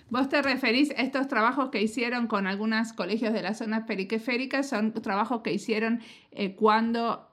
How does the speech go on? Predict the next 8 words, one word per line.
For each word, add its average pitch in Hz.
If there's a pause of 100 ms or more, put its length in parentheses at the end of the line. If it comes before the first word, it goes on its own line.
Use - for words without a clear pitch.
eh, -
eh, 190
estuviste 214
enseñando 214
en 175
esta 190
empresa, 196 (120)
eh, 175